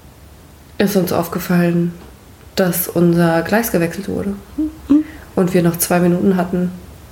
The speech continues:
Speaker 2: Fuck.
Speaker 1: Wir haben's geschafft, es war nur gegenüber. Trotzdem haben wir ganz panisch unsere Sachen zusammengepackt.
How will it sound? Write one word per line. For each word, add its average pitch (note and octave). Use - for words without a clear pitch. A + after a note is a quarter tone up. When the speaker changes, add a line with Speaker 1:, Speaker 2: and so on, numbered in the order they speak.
Speaker 2:
Fuck. -
Speaker 1:
Wir F#3+
haben's E3+
geschafft, -
es -
war E3
nur D#3+
gegenüber. D3+
Trotzdem G3+
haben F#3
wir F3+
ganz G3
panisch G#3
unsere F#3
Sachen G3
zusammengepackt. E3+